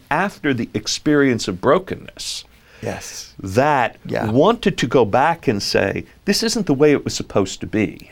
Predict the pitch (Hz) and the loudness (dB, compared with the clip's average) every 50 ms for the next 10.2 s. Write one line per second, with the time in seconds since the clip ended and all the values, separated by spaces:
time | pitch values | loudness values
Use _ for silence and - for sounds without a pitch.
0 | - - - 127 127 - 135 139 165 165 131 - - - - - - - - - | -12 -8 -6 -4 -2 -2 2 4 4 4 4 2 -2 -6 -8 -8 -10 -12 -14 -18
1 | _ _ _ _ _ _ _ _ _ _ - - - - - - 139 160 165 151 | _ _ _ _ _ _ _ _ _ _ -20 -20 -20 -20 -6 -2 2 4 4 4
2 | 160 131 - - - - - - - 220 214 214 208 208 214 208 _ _ _ _ | 4 2 0 -2 -2 -4 0 2 4 6 6 6 4 2 -2 -4 _ _ _ _
3 | - 147 170 170 165 165 160 156 156 - - - - 165 147 139 127 123 117 123 | 0 4 6 6 6 6 4 2 -2 -8 -4 0 2 2 4 4 2 2 0 -2
4 | 123 120 - 151 135 120 135 180 185 202 202 202 202 185 - 165 - - - - | -4 -2 -2 -2 0 2 4 6 6 8 6 6 4 4 2 -2 -2 -2 -2 -2
5 | 156 107 - - - - 269 262 262 247 - - - - - 254 233 170 214 185 | -2 -2 -2 -4 0 2 4 4 4 2 0 -2 -6 -2 0 2 4 4 4 4
6 | 143 117 - - - - - - 98 95 92 82 73 - - - - - - - | 4 2 -2 -10 -20 -20 -14 -6 -2 -2 -2 -2 -4 -8 -16 -18 -18 -18 -18 -16
7 | - - 92 82 - - - - _ _ - - - - - - - - - 175 | -12 -10 -10 -10 -10 -12 -16 -20 _ _ -20 -20 -20 -20 -20 -20 -6 0 2 2
8 | 170 - - - 165 151 - - - - 226 240 254 226 - - - 160 139 135 | 2 2 0 0 0 -2 -2 -2 2 4 6 6 6 6 4 2 2 2 2 2
9 | 131 127 120 - - 147 139 123 - - - 139 135 127 - - - - 123 107 | 2 0 0 -2 -2 -2 -2 -2 -4 -4 -2 -2 -2 -2 -2 -2 -2 -2 -2 -4
10 | 101 - - - | -6 -10 -14 -16